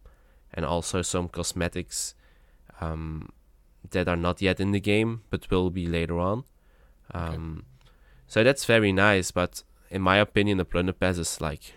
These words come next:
Speaker 1: way too easy, because Rare really likes people that don't have a lot of time, and I get it. Like, I have friends that can only play, like, two, three hours a week, maybe five,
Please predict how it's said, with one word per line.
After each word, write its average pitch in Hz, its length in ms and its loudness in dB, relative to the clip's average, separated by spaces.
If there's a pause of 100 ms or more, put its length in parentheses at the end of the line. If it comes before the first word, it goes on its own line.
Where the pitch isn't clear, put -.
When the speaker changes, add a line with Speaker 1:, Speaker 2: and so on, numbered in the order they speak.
(140)
Speaker 1:
way 80 240 -2
too 80 140 -8
easy, 90 440 -4 (640)
because 90 640 -2
Rare 90 400 2
really 92 380 0
likes 87 520 -4 (640)
people 95 440 0
that 87 300 -4 (600)
don't 98 180 4
have 98 220 2 (220)
a 104 60 2
lot 101 160 6
of - 160 0
time, 101 260 4
and 101 120 4
I 87 40 2
get 87 240 2
it. - 220 -2 (140)
Like, - 320 -12 (220)
I - 100 -4
have 87 100 -4
friends 87 360 0
that 87 120 -6
can 85 100 -2
only 82 180 0
play, 78 240 -6
like, 80 380 -8 (320)
two, 95 220 0
three 101 280 0
hours 95 260 2
a 98 40 -2
week, 101 400 -4
maybe 90 240 -4
five, 95 520 0